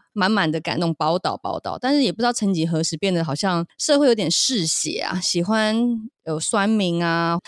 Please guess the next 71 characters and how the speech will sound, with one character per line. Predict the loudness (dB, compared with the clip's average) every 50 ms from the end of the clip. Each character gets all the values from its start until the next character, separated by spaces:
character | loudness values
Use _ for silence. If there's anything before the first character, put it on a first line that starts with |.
| -12 _
就 | -4 -2
变 | 0 2 2 2
得 |
比 | 2 0 0
较 | 0 2 2
冷 | 2 0 0 -2 0
漠 | 0 0 2 2 2
一 | 2 0 -2
点 | -2 -6 -6
点， | -4 -2
人 | 0 2 4 4
与 | 4
人 | 4 2 0 -2
之 | -2 -4 -4
间 | -2 0 0 0 0
少 | 0 0 0 0
了 | 0
很 | 0 0 0 0
多 | 0 0
连 | 0 -2 -2 -4 -4 -4
结。 | -4 -4 -6 -6 -6 -4
但 | 0 0 2
是 | 2 4
我 | 2 2
觉 | 2 2 2
得 | 2
one | 2 2 0 0 0
forty | 0 0 0 2 0
的 | 0
存 | -2 -2 -2 -2 -2 0
在， | 0 0 0 0 -2 -4 -10 -20 -20 -20 _ _ -2
不 | 0 2
只 | 2 2
是 | 0 0 0
把 | 0 -2 -2
台 | -2 -2 -2 0
湾 | 0 0 0
人 | 0 -2 -2 -2
再 | -2 -2 -2 -2
抓 | -4 -4 -2 0 0 0 0
得 | -2
更 | -2 -2 0 0 0 0
紧 | -2 -4 -6 -6
一 | -8 -8
点， | -8 -6 -4
因 | -2
为 | -2 0 -2
其 | -2 -2 -2
实 | -2 -2
我 | -2 -2
知 | -2 -2
道 | -2 -2
很 | -2 -2 -2
多 | 0 0 -2
的 | 0 0 0
年 | 0 0 0 0
轻 | 0 0 0 0
人 | 0 0 -2 -2
现 | -4 -4 -2
在 | -2 -2 -2
参 | -2 -2 -2 -2 -2
与 | -2
one | -2 -4 -4 -4 -4
forty， | -4 -4 -4 -4 -4 -6 -8
他 | -10 -8 -2 0 2
们 | 2 2 2 0
是 | -4 -4 -4 -6
特 | -6 -6 -4 -2 0 0
别 | 0 0
的 | 0 0
有 | 0 -2 -4